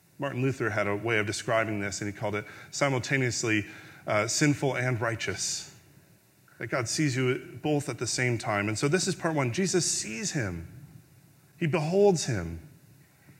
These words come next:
He sees you. He beholds you. He understands you. And he understands you're needing to be called. And so that's part two. Jesus calls him. So verse fourteen,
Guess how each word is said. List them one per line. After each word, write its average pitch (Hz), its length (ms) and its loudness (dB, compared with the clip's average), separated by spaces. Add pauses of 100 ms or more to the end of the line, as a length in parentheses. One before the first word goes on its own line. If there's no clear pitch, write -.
(240)
He 170 120 -2
sees 185 360 2
you. 202 120 6
He 180 140 4
beholds 175 600 0
you. 143 120 6
He 165 180 2
understands 175 920 0
you. 90 280 -2 (2000)
And 120 100 -4
he 151 60 0
understands 151 540 0
you're 127 120 2
needing 131 380 0
to 117 100 -4
be 107 120 -4
called. 82 500 -10
And 95 120 -8
so 107 100 -4
that's 117 200 -4
part - 220 -6
two. 120 160 -2
Jesus 104 320 -6
calls - 420 -6
him. 87 180 -6
So 113 140 -4
verse 127 220 0
fourteen, 110 600 -4